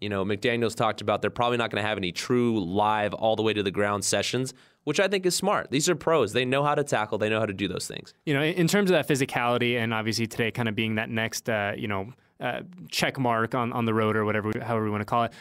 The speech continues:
Speaker 2: What were your kinda big takeaways from day one of Pads for the Silver and Black?
Speaker 1: And I mean, some guys in particular that really stood out to me. One, and you and I have always talked about this, you know, since we started this pod here, is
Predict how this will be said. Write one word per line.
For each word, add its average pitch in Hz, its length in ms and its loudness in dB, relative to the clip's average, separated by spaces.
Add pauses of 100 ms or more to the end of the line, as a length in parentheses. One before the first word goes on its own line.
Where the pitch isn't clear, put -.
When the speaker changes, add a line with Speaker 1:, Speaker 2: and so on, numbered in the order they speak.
Speaker 2:
What 208 120 4
were 247 80 4
your 214 80 4
kinda 165 160 2
big 143 160 2
takeaways 120 400 0
from 117 100 -4
day 113 140 0
one 107 140 -2
of 101 60 -8
Pads 104 200 -2
for - 80 -12
the 98 100 -12
Silver 101 200 -4
and 95 80 -6
Black? 95 380 -4
Speaker 1:
And 139 180 2
I 135 40 2
mean, 127 100 2
some 131 160 0
guys 143 260 2
in 139 60 0
particular 139 360 2
that 117 120 2
really 127 200 4
stood 123 240 0
out 120 220 2
to 123 80 0
me. 117 260 0
One, 151 400 2
and 139 340 -2
you 156 140 4
and 147 80 4
I 135 120 2
have 123 100 2
always 120 240 2
talked 104 260 0
about 104 220 -2
this, 107 180 -2
you 101 60 -2
know, 98 80 0
since 104 240 -4
we 95 80 -6
started 98 240 0
this 92 120 -2
pod 101 280 0
here, 95 160 0
is 98 360 -2